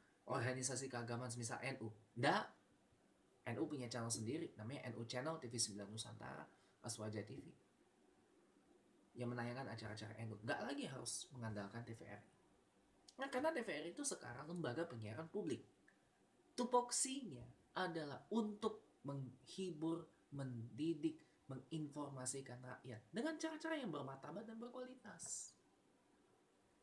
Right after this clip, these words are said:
Ini perlu didukung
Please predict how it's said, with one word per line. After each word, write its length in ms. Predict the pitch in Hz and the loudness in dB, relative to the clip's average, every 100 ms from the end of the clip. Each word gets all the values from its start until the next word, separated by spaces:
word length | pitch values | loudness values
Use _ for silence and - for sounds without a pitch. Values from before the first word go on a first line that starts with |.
| - - - - - - - - - - - - - - - - - | -20 -20 -20 -20 -20 -20 -20 -20 -20 -20 -20 -20 -20 -20 -20 -20 4
Ini 160 | 311 | 6
perlu 300 | 381 370 392 339 | 8 8 10 12
didukung 560 | 311 403 415 330 269 | 12 8 6 6 6